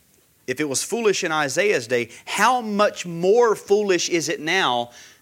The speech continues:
that Christ has actually lived and died and displayed the salvation of God?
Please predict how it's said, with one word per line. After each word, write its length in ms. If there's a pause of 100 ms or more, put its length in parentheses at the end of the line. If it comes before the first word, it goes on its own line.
that 240
Christ 520
has 240 (120)
actually 600
lived 720
and 380
died 680 (1000)
and 140
displayed 500
the 80
salvation 640
of 140
God? 500